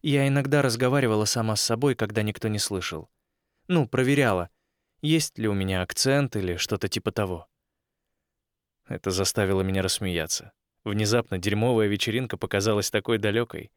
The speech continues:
Буря оптимизма взорвалась у меня в груди. Ну и что, что Вон поцеловал ее? Это не значит, что они пойдут на свидание.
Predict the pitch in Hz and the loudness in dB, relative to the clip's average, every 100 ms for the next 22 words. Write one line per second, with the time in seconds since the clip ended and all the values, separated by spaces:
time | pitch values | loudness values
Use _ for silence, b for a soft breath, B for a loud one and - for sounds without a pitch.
0 | _ _ _ _ _ _ - 117 147 123 | _ _ _ _ _ _ -2 4 6 4
1 | - 127 139 120 101 90 98 98 98 92 | 2 0 2 2 2 2 2 2 2 0
2 | 92 90 87 92 90 85 - _ _ _ | -2 -4 -4 -4 -4 -6 -12 _ _ _
3 | _ _ - 110 131 151 - 202 196 - | _ _ -4 0 4 4 2 0 0 2
4 | 196 190 151 131 - 135 135 120 98 82 | 4 4 4 2 0 2 4 4 2 0
5 | 73 - _ _ _ 110 104 131 131 117 | -4 -8 _ _ _ -2 2 2 2 2
6 | 151 165 - 175 147 127 139 131 120 113 | 2 2 2 2 2 4 4 4 2 2
7 | 113 107 95 78 73 | 2 2 0 -2 -8